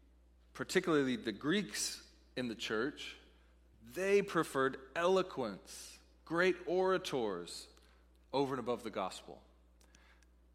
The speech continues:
It's not that they denied the gospel, but they would allow an eloquent orator, a wise philosopher,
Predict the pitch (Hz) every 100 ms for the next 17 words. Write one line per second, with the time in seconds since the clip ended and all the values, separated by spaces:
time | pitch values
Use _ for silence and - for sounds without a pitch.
0 | _ _ _ _ _ - 131 127 117 113
1 | 110 120 156 170 170 170 170 - 165 165
2 | 160 - - - - - 127 123 143 143
3 | 139 135 131 123 127 151 170 160 131 127
4 | 127 - - - 139 147 160 156 156 139
5 | - 143 139 127 - 90 76 - 127 131
6 | 131 143 156 151 147 - 131 127 127 -
7 | - 95 85